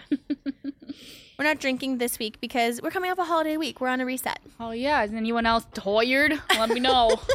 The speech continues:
Speaker 2: <laughs> How long was your bender?
Speaker 1: Dude. Started Monday night. Ended Saturday night.
Speaker 2: Oh.
Speaker 1: But drank Saturday night, so, like, Sunday.
Speaker 2: Right.
Speaker 1: It's almost all week.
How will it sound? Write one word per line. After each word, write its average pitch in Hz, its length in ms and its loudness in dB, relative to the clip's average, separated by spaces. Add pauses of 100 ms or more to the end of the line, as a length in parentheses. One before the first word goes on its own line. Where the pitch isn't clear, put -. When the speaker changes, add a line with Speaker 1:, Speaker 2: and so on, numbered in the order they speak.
(240)
Speaker 2:
<laughs> - 380 -4
How 370 180 0
long 247 200 2
was 220 120 -4
your 196 100 -6
bender? 117 340 -6 (840)
Speaker 1:
Dude. 214 320 -2 (1700)
Started 233 320 0
Monday 208 320 0
night. 202 300 -4 (1120)
Ended 196 360 -2 (1040)
Saturday 185 480 -2
night. 220 380 -8
Speaker 2:
Oh. 233 260 -4 (240)
Speaker 1:
But 190 120 -4 (180)
drank 190 220 -2
Saturday 180 300 -4
night, 202 240 -4
so, 185 120 -6
like, 175 160 -8
Sunday. 180 460 0
Speaker 2:
Right. 226 320 -4
Speaker 1:
It's - 100 -12
almost 392 200 -6
all 392 100 2
week. 415 280 0